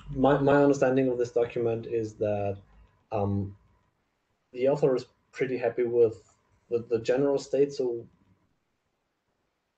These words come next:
we could, um, in, in the end, we could, we could state at some point, we, ba-, basically, there's the question of, is there, is there anything within the working group that would, we would like to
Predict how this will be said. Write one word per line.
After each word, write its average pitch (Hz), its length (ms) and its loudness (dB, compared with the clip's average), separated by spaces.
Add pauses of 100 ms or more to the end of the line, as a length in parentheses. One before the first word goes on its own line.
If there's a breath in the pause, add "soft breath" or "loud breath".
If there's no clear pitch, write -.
(440)
we 117 240 -8
could, 123 320 -2
um, 110 420 -4 (160)
in, 127 160 -8
in 127 160 -4
the 123 140 2
end, 117 160 0
we 117 100 0
could, 117 320 0 (260)
we 117 100 -4
could 117 260 -2
state 117 320 2
at 110 80 -4
some 110 140 -2
point, 107 200 -4 (180)
we, 120 100 -6 (300)
ba-, 151 180 -2
basically, 156 380 2
there's 131 240 2
the 123 80 -4
question 123 380 -2
of, 117 140 -2 (400 soft breath)
is 147 200 0
there, 143 400 4
is 135 200 0
there 131 120 0
anything 131 440 -4
within 139 260 0
the 135 80 0
working 120 340 0
group 120 200 -8
that 113 180 0
would, 117 240 -4
we 123 80 -10
would 120 240 -8
like 107 220 -4
to - 80 -6